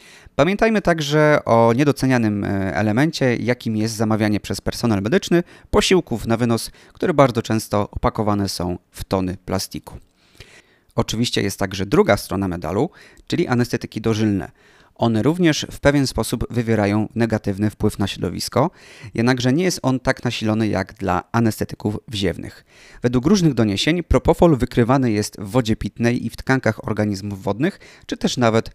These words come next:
w podłogach. Ewentualne strategie ograniczania tego zanieczyszczenia związane są z dobieraniem odpowiednich dawek leków, czy też niewyrzucaniem strzykawek zawierających lek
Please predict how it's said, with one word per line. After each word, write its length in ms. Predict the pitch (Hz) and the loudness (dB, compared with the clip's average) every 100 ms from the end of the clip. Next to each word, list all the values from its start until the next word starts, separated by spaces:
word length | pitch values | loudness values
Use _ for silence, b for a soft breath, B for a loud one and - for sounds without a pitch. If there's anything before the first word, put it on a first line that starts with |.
| _ | _
w 100 | _ | _
podłogach. 640 | 156 160 151 104 - - _ _ - | 2 6 6 4 -4 -12 _ _ -2
Ewentualne 520 | 117 123 131 151 165 | 4 4 6 4 4
strategie 600 | 123 - - 147 110 92 | 2 -2 0 2 2 0
ograniczania 560 | 101 101 95 101 180 110 | 0 0 0 0 2 0
tego 200 | 95 101 | -2 -4
zanieczyszczenia 640 | 92 95 - - 107 151 B B B - | -4 -6 -6 -4 -2 -4 B B B -8
związane 460 | 214 208 180 160 | -2 0 2 0
są 380 | - 131 123 117 | 0 -2 -2 -4
z 560 | 98 104 101 101 101 101 | -4 -4 -2 -2 -4 -2
dobieraniem 500 | 110 113 107 101 - | 0 0 0 -2 -4
odpowiednich 560 | 113 - 104 95 95 | -6 -4 -4 -4 -6
dawek 320 | - 95 90 - | -6 -6 -4 -2
leków, 420 | 156 131 127 - - _ _ | 0 0 -2 -6 -20 _ _
czy 120 | - 139 | -8 -2
też 320 | 139 - - | 0 -2 -4
niewyrzucaniem 680 | 139 165 123 - 139 117 107 | -2 -2 -2 -2 0 0 -2
strzykawek 580 | - 107 127 117 98 | -6 -4 -2 0 -2
zawierających 600 | 101 95 87 90 - 95 | -6 -8 -8 -8 -10 -6
lek 220 | 151 151 | -4 -6